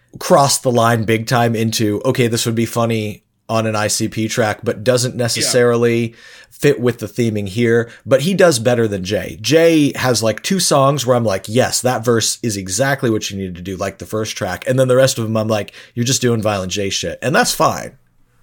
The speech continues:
Speaker 2: Yeah, and, I mean, it's something that you're good at.
Speaker 1: Right.
Speaker 2: But let's call it what it is. And what it is, is an I C P verse in a sa-, Psychopathic Ride Is song.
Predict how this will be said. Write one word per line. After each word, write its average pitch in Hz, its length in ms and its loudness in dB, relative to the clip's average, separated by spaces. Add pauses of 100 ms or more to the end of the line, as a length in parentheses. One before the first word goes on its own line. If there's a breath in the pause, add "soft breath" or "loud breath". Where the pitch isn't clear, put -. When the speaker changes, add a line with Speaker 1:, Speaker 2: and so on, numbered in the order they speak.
(280)
Speaker 2:
Yeah, 262 160 -8
and, 233 140 -6
I 226 140 -6
mean, 226 200 -4
it's 202 120 -4
something 269 300 0
that 220 100 2
you're 175 160 4
good 160 300 4
at. - 320 -4 (500)
Speaker 1:
Right. 156 260 2 (180)
Speaker 2:
But 175 220 4
let's 196 220 0
call 240 320 2
it 185 80 -2
what 185 120 4
it 175 140 2
is. 180 480 0
And 165 380 0 (100)
what 190 320 4
it 185 140 2
is, 185 560 0
is 180 180 2
an 165 100 2
I 165 220 2
C 160 220 -2
P 170 240 2
verse 139 500 2
in 147 180 2
a 135 120 2
sa-, 139 340 0
Psychopathic 143 680 0
Ride 127 300 4
Is 120 160 2
song. 98 380 -2